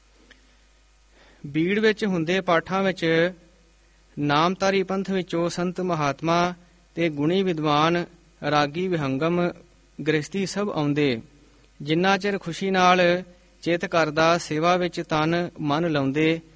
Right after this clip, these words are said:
ਗੀਤ ਗਾਉਂਦੇ, ਮਨ ਨੂੰ ਭਲੀ, ਭਲੀ ਘਾਸ ਪਾਉਂਦੇ, ਸੰਗਤ ਸਾਥ ਨੇਮ ਨਿਭਾਉਂਦੇ। ਸੰਤ ਭੂਰੀ ਵਾਲਿਆਂ ਨਾਲ ਇੱਕ ਮੁਸਲਮਾਨ ਕਰਮਦੀਨ ਜ਼ਿਲ੍ਹੇ ਜਿਹਲਮ ਦਾ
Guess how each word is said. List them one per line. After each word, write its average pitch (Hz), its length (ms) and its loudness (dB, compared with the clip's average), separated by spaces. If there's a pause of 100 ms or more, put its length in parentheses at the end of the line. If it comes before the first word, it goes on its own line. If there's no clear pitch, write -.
(340)
ਗੀਤ 180 240 0
ਗਾਉਂਦੇ, 165 560 0 (460)
ਮਨ 160 320 2
ਨੂੰ 196 300 0
ਭਲੀ, 180 420 -2 (960)
ਭਲੀ 160 400 0
ਘਾਸ 151 300 4
ਪਾਉਂਦੇ, 170 560 0 (480)
ਸੰਗਤ 175 480 -4
ਸਾਥ 165 420 0
ਨੇਮ 160 300 0
ਨਿਭਾਉਂਦੇ। 135 580 0 (1300)
ਸੰਤ 190 360 -2
ਭੂਰੀ 185 360 -4
ਵਾਲਿਆਂ 196 380 4
ਨਾਲ 175 320 4
ਇੱਕ 180 220 -6
ਮੁਸਲਮਾਨ 180 840 2 (500)
ਕਰਮਦੀਨ 190 640 2
ਜ਼ਿਲ੍ਹੇ 185 440 2
ਜਿਹਲਮ 180 440 0
ਦਾ 135 300 2